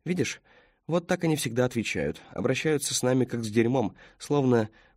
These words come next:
мы не стоим отправки нескольких лишних слов». «Погоди», — сказала Рипли. Эрон моргнул. Следом за ожидаемым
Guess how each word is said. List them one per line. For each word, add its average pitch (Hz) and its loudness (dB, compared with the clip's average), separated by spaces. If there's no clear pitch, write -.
мы 135 4
не 123 4
стоим 120 4
отправки 120 0
нескольких 113 -2
лишних 110 -2
слов». - -10
«Погоди», — 117 0
сказала 101 0
Рипли. - -12
Эрон 113 4
моргнул. 104 0
Следом 143 2
за 127 2
ожидаемым 117 2